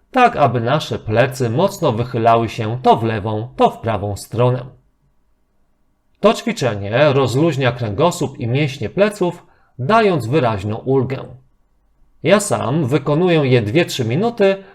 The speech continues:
gdyż tyle mi wystarcza, aby uzyskać zadowalający efekt. Jednak tego ćwiczenia nie powinny wykonywać osoby, które cierpią na choroby związane z kręgosłupem lub plecami. One powinny najpierw skonsultować się z lekarzem.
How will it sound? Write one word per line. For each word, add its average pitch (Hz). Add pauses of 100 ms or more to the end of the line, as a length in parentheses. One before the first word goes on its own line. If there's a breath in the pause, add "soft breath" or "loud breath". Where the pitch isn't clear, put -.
(120)
gdyż 226
tyle 220
mi 135
wystarcza, 123
aby 170
uzyskać 113
zadowalający 110
efekt. 127 (720)
Jednak 135
tego 220
ćwiczenia 117
nie 208
powinny 165
wykonywać 127
osoby, 147
które 117
cierpią 135
na 120
choroby 120
związane 113
z -
kręgosłupem 117
lub 110
plecami. 202 (460 loud breath)
One 202
powinny 120
najpierw 113
skonsultować 107
się 104
z 87
lekarzem. 123